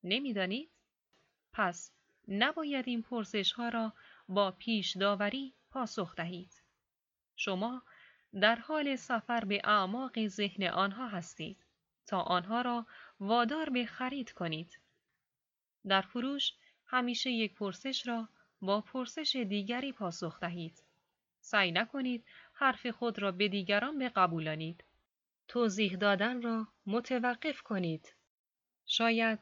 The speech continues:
از شما بپرسند چرا جنس شما آنقدر گران است؟ به آنها چه می‌گویید؟ بسیاری از فروشنده‌ها تلاش می‌کنند توضیح دهند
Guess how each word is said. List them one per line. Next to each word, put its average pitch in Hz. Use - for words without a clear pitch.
از 208
شما 269
بپرسند 226
چرا 349
جنس 208
شما 196
آنقدر 185
گران 190
است؟ -
به 190
آنها 208
چه 311
می‌گویید؟ 175
بسیاری 269
از 262
فروشنده‌ها 220
تلاش 262
می‌کنند 180
توضیح 226
دهند 226